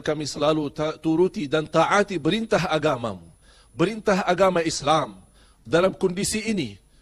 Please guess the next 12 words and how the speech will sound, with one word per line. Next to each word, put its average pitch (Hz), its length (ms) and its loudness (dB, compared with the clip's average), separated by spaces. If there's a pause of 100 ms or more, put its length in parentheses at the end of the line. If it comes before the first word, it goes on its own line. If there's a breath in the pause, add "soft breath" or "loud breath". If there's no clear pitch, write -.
(120)
kita 165 320 -2
mengikuti 170 480 -4
pandangan 165 420 0
Nabi 156 240 2
Muhammad 151 600 0
sallallahu 156 720 2
alaihi 131 280 0
wasallam. 117 520 -2 (500 soft breath)
Apalagi 151 480 2
pandangan 165 480 0
Nabi 151 240 0
Muhammad 147 480 -4